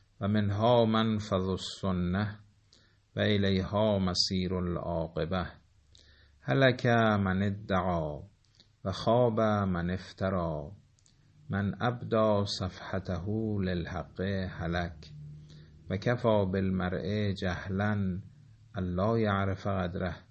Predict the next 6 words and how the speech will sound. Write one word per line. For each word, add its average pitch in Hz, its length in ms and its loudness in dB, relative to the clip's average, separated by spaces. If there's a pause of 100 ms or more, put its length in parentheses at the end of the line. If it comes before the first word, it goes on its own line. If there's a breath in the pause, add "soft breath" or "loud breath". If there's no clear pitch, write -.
(1040 soft breath)
لا 120 360 6
یهلک 107 520 4
علی 98 300 2
التقوی 110 880 0 (140)
سنخ 101 340 -2
اصل 87 560 -2